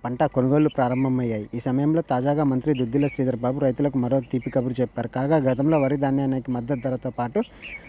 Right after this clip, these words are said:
ఐదు వందల బోనస్ ఇస్తామని ప్రకటించిన విషయం తెలిసిందే. అయితే ఇప్పుడు బోనస్ అంశంపై మంత్రి కీలక ప్రకటన చేశారు. ఇందులో భాగంగానే వరి ధాన్యానికి ఐదు వందల బోనస్ విధి విధానాలను రూపొందిస్తున్నామని ఆయన తెలిపారు. ఇక ఎన్నికల్లో భాగంగా ఇచ్చిన హామీలను, ఆరు గ్యారెంటీలను ఒక్కొక్కటిగా అమలు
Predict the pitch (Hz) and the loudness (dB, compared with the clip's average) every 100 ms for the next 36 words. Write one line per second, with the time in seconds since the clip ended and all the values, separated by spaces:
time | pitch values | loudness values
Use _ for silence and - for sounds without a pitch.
0 | - 135 143 165 165 135 147 156 139 - | 0 2 4 4 4 2 0 0 -4 -2
1 | 135 135 131 123 131 127 127 117 127 123 | -2 -2 -4 -4 -4 -4 -6 -4 -2 -2
2 | 117 117 110 123 175 147 - 135 139 156 | -4 -6 -4 0 2 2 2 0 2 0
3 | 156 139 131 123 156 127 123 - - 139 | 0 0 -2 -2 0 0 -4 -10 -2 0
4 | 147 139 131 123 131 123 120 - 110 101 | 0 0 0 0 -2 -2 -2 -2 -6 -8
5 | - - - - - - 113 160 185 156 | -18 -20 -20 -20 -20 -8 2 4 6 4
6 | 151 160 156 156 156 131 156 131 139 139 | 4 4 4 2 2 2 2 2 2 0
7 | 139 151 127 127 131 127 123 135 - 131 | 0 0 0 0 0 0 0 -2 -2 0
8 | 131 127 123 120 120 143 131 131 139 135 | 0 2 0 0 0 0 0 2 2 2
9 | - 139 131 127 135 127 120 123 117 120 | 0 0 0 0 0 -2 -2 -4 -4 -6
10 | 107 - - - - - - 170 143 151 | -8 -10 -20 -20 -20 -18 0 4 4 4
11 | 170 185 180 151 147 147 156 131 156 151 | 4 4 4 2 2 0 -2 -2 -2 0
12 | 135 135 139 139 139 117 123 127 131 123 | 2 2 0 0 -2 -2 0 2 2 0
13 | 131 131 143 139 135 - 135 143 135 127 | 0 2 0 0 -2 0 0 2 2 0